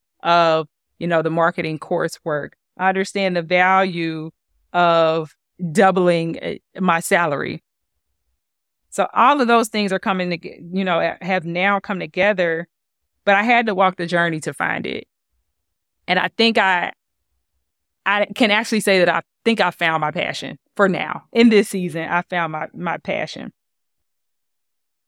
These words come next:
And so if I go back to, um, my smartest career money move, which is giving up on a corporate career in marketing, like, had I not done that, had I not done that,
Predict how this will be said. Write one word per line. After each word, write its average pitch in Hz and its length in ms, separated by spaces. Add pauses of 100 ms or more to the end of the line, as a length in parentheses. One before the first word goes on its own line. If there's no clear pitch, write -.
(180)
And 208 140
so 220 160
if 208 140
I 214 100
go 214 200
back 214 280
to, 196 600
um, 175 540 (540)
my 196 160
smartest 190 420
career 175 320
money 175 240
move, 165 420 (380)
which 185 160
is 185 80
giving 190 360
up 180 200 (220)
on 180 160
a 175 40
corporate 180 320
career 175 280
in 165 60
marketing, 160 600 (800)
like, 185 160
had 220 180
I 180 120
not 175 420
done 180 280
that, 233 420 (1120)
had 226 200
I 214 100
not 185 380
done 196 280
that, 233 280